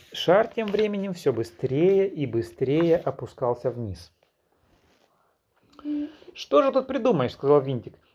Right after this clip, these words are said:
«Если бы у нас были мешки с песком, можно было бы сбросить один мешок». «Правильно», — подхватил Незнайка. «А раз мешков у нас больше нет, то придётся сбросить одного из вас. Сбросим кого-нибудь с парашютом, шар станет легче и снова полетит вверх». «Кого же сбросить?»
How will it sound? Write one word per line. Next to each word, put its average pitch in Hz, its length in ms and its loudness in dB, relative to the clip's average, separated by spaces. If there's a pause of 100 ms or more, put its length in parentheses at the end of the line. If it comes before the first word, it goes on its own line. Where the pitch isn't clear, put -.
(100)
«Если 240 220 -4
бы 226 120 2
у 226 40 2
нас 226 160 -2
были 214 220 -2
мешки 208 260 -6
с 185 40 -10
песком, 294 460 0 (260)
можно 220 260 0
было 165 200 4
бы 131 100 2
сбросить 147 360 0
один 147 220 -4
мешок». 123 380 -2 (720)
«Правильно», — 123 580 4
подхватил 123 320 -8
Незнайка. 117 420 -8
«А - 80 -6
раз 233 180 -2
мешков 202 360 2
у - 100 -8
нас 165 200 0
больше 151 320 0
нет, 262 260 -2 (320)
то 208 100 2
придётся 165 380 0
сбросить 240 460 2
одного 139 480 2
из 170 240 -6
вас. 113 440 0 (480)
Сбросим 254 580 2
кого-нибудь 143 360 -4
с - 20 -20
парашютом, 247 600 -2
шар 202 220 0
станет 175 340 -2
легче 180 280 -4
и 160 80 -12
снова 170 260 0
полетит 151 440 -2
вверх». 104 300 -8 (1600)
«Кого 151 260 6
же 226 80 0
сбросить?» 202 500 0